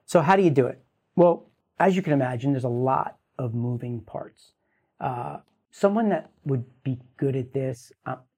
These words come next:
is a deal maker, right? Someone that, uh,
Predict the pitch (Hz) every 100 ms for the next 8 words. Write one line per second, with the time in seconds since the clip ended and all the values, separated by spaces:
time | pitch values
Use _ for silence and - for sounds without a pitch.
0 | - 127 127 127 107 113 - - - _
1 | _ 139 147 143 - - _ - 160 151
2 | 143 131 131 127 123